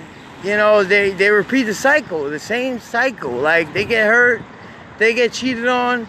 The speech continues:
so they cheat on the next guy. But the next guy, he could be a good guy. He could be the one. But since they got hurt, they, you know, they, they, they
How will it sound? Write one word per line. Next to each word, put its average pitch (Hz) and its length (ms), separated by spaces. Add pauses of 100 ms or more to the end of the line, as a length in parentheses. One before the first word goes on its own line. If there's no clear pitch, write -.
(160)
so - 160
they 214 140
cheat 202 300
on 185 160
the 165 60
next 165 280
guy. 127 340 (720)
But 175 140
the 175 60
next 233 260
guy, 262 300
he 254 80
could 220 140
be 262 100
a 262 40
good 254 240
guy. 165 400 (1400)
He 226 120
could 220 140
be 233 360
the 185 260
one. 190 520 (1080)
But 196 200
since 208 560 (560)
they 226 180
got 240 240
hurt, 202 340 (1000)
they, 220 420
you 208 120
know, 208 360
they, 202 340 (120)
they, 190 340 (540)
they 202 380